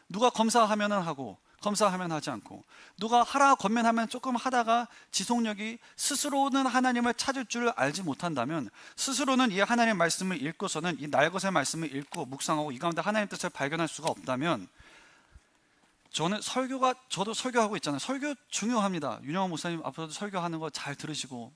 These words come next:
은혜 많이 받으시기를 바라는데, 목사님 설교가 안 좋다는, 뭐, 그런 이야기가 아니라,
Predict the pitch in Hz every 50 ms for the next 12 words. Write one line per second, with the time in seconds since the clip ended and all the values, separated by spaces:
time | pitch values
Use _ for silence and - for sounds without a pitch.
0 | _ 143 135 147 143 131 110 120 135 120 117 123 131 123 - 127 127 131 120 113
1 | 117 120 123 113 104 113 143 156 123 95 92 _ _ _ _ _ _ _ _ _
2 | _ _ _ _ _ _ _ _ _ _ _ _ _ _ _ _ _ _ _ _
3 | _ _ - 120 104 - 165 156 135 156 156 151 156 147 139 - 113 123 139 160
4 | - - 156 143 139 135 127 131 143 156 175 185 185 156 147 147 143 147 156 104
5 | 95 98 104 139 151 107 82